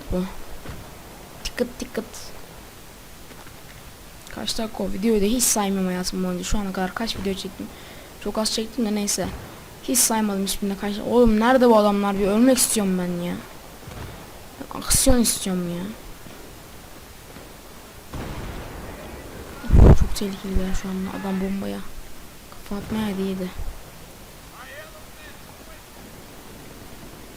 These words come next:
Bu çalıya biri pusuyor var bak şurada bir yerde bir çalıya. Yani direkt A K dokuz yüz yetmiş bir midir nedir?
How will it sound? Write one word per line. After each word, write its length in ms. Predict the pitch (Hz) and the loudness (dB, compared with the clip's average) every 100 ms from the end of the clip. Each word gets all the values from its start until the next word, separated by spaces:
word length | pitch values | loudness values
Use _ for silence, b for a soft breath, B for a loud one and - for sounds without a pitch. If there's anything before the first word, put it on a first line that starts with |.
| - | 4
Bu 60 | - | 10
çalıya 340 | - 240 254 | 10 10 8
biri 140 | 240 240 | 8 12
pusuyor 320 | - - 254 | 12 12 10
var 160 | 294 226 | 8 6
bak 140 | 208 | 8
şurada 300 | 208 202 208 | 10 10 8
bir 60 | 208 | 4
yerde 280 | 202 202 | 4 4
bir 40 | 196 | 4
çalıya. 420 | - 214 196 202 285 - - - - - - - - - - - - - - - - - | 4 0 0 -2 -6 -14 -16 -14 -16 -16 -16 -16 -16 -16 -16 -16 -16 -16 -16 -16 -16 -8
Yani 360 | 214 208 208 190 | -4 -2 0 -2
direkt 320 | 196 196 - | -2 -6 -2
A 40 | 220 | 2
K 240 | 220 202 | 2 2
dokuz 340 | 208 190 220 | 0 2 2
yüz 140 | 208 202 | 2 0
yetmiş 380 | - 214 - 233 | 0 0 2 4
bir 60 | |
midir 300 | 214 196 190 | 2 2 0
nedir? 240 | 196 196 | 0 2